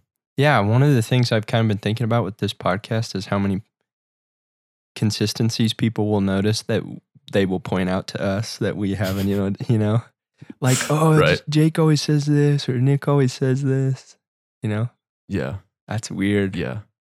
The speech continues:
Speaker 2: You'll become hyper aware of all the annoying things that you do.
Speaker 1: Well, and I kinda wanna say, too, I want people to know that we are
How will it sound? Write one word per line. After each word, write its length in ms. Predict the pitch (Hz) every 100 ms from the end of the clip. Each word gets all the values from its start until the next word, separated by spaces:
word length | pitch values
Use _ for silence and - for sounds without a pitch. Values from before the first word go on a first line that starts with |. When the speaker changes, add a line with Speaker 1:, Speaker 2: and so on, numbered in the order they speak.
| _ _ -
Speaker 2:
You'll 160 | 107
become 400 | 104 101 113 104
hyper 400 | 98 104 101 98
aware 580 | 95 92 92 92 87 101 _
of 140 | 92
all 240 | 87 90 92
the 80 | 90
annoying 420 | 90 85 82 78
things 300 | 92 82 80
that 100 | 69
you 100 | 73
do. 300 | 76 71 90 -
Speaker 1:
Well, 340 | 156 143 143 -
and 160 | 139 143
I 80 | 165
kinda 240 | - 156
wanna 200 | 139 123
say, 240 | 110 143 127
too, 280 | - 143
I 80 | 107
want 240 | 110 143 -
people 280 | 135 123
to 80 | 104
know 340 | 101 107 104 104
that 260 | 104 101 -
we 280 | 123 113 113
are 420 | 95 104 101 95